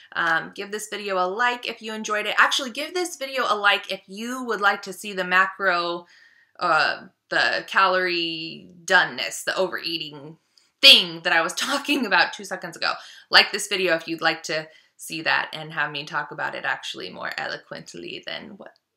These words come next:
what is wrong with me? Just, just why? Just what?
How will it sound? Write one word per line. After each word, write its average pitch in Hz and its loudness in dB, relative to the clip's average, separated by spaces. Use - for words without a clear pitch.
what 339 -16
is 330 -18
wrong 185 -10
with 190 -18
me? - -14
Just, - -18
just - -14
why? - -4
Just 214 -16
what? 180 -6